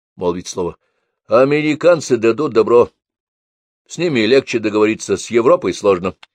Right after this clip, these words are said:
Наблюдатели запросятся, Совет Европы. На своей территории армейская операция, мирное население, жертвы. Для нас Чечня —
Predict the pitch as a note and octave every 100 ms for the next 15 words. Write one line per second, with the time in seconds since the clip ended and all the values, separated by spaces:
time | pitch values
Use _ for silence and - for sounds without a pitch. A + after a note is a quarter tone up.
0 | _ _ _ F#2+ G#2 A#2+ B2 C3 D#3+ E3
1 | D#3+ C#3+ B2+ B2 G#2 - - F#2 E2+ -
2 | G#2+ D3 A2+ F#2 C#3 A#2+ - _ _ _
3 | _ _ _ _ _ G2 G2+ G#2 A2 F3
4 | - B2+ G#2+ G2+ A2 D3+ C#3 G#2 F#2+ C3
5 | C#3 B2+ G2 G2+ A#2+ - B2+ - _ _
6 | _ _ F#2 B2+ C3+ C3 G#2+ F#2+ F#2+ A2+
7 | C3+ G#2+ F#2 B2 - A2+ - _ _ _
8 | _ _ - F2+ A2 D#3 D3+ - - D3+
9 | C#3 -